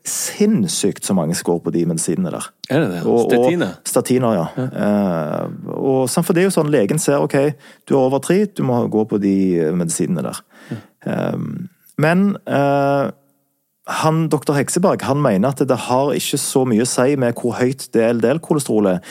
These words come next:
Speaker 1: Det handler om innpakningen av det, og hvor store partiklene er. Så nå faktisk, og, og, nå i februar, så skal jeg til den klinikken.
Speaker 2: Ja.
Speaker 1: Eh,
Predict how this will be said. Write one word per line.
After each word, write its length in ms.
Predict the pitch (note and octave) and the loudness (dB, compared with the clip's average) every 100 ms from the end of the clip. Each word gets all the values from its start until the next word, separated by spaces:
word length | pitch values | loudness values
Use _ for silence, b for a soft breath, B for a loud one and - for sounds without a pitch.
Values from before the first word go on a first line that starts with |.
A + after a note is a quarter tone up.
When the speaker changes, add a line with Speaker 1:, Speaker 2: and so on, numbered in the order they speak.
| B B B | B B B
Speaker 1:
Det 100 | B2 | 0
handler 240 | B2+ G#2+ | 2 2
om 100 | B2+ | 0
innpakningen 720 | C#3 C#3+ E3+ F3 - C#3+ A#2 G#2+ | 0 0 0 -2 -2 -2 0 2
av 160 | F#2+ | 2
det, 160 | F#2 F2 | 2 0
og 360 | - G2+ A2 A2 B B B B B - | 2 2 2 0 B B B B B -4
hvor 140 | A#2+ | -4
store 340 | - A2+ G2 | 0 0 0
partiklene 600 | B2 C3+ - - - B2 F2+ | -2 -2 -2 -4 -2 0 0
er. 100 | D2 - | -2 -8
Så 180 | - C#3 | -2 2
nå 160 | C#3+ E3+ | 2 2
faktisk, 520 | D3+ C#3+ D3+ C3 - | 0 0 -2 -2 0
og, 120 | C3+ C3 | 0 2
og, 640 | - A#2 A2+ A2 G2 G2 F#2+ | 2 4 4 2 2 0 2
nå 160 | C3 | 2
i 40 | C#3+ | 2
februar, 380 | C3+ D3 G3 B3 | 2 2 2 0
så 140 | - | -6
skal 280 | - B2 A#2 | 0 2 2
jeg 120 | A2+ | 0
til 140 | B2 | -2
den 340 | A2+ A2 A2+ A2+ | 2 2 2 0
klinikken. 480 | A#2+ B2 D#3+ A#3 C#4 _ b b b | 0 0 2 0 0 _ b b b
Speaker 2:
Ja. 300 | C3+ C#4+ C3+ _ | 0 0 -4 _
Speaker 1:
Eh, 1000 | B2+ B2 A#2+ A#2 A#2 A2+ A2+ - - | 0 2 2 2 2 0 0 -2 -4